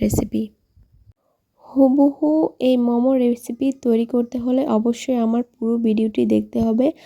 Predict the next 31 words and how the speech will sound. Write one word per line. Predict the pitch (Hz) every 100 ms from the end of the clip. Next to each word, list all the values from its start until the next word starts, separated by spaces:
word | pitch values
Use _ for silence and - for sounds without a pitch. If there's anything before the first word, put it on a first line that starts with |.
| - _ -
আর | 220
আপনি | 220 254 247
যদি | 262 262
আমার | 254 254 254
পেজে | - 226 214 240
নতুন | 226 220 254 254
হয়ে | 254 240
থাকেন, | 226 220 247 -
অবশ্যই | 233 277 262 277
পেজটি | - 233 226 - 269
ফলো | 269 226 220 214
করবেন। | 226 226 277 - - - - -
কেমন | 247 285 269
হয়েছে | 277 269 - 262
অবশ্যই | 247 247 - 262
কমেন্টে | 247 233 233 240 240
জানাবেন, | 240 240 247 285 277
ভালো | 220 220
লাগলে | 220 220 240
লাইক | 226 208 233 - -
এবং | 220 233 240
শেয়ার | - 208
করবেন। | 208 214 208 214 214 - - - -
কথা | 247 247 269
না | 269 262
বাড়িয়ে | 226 214 247 285
এখন | 220 214 240 226
মূল | 220 233
রেসিপিতে | 226 220 220 214 214 220
চলে | - 214 208
যাই। | 214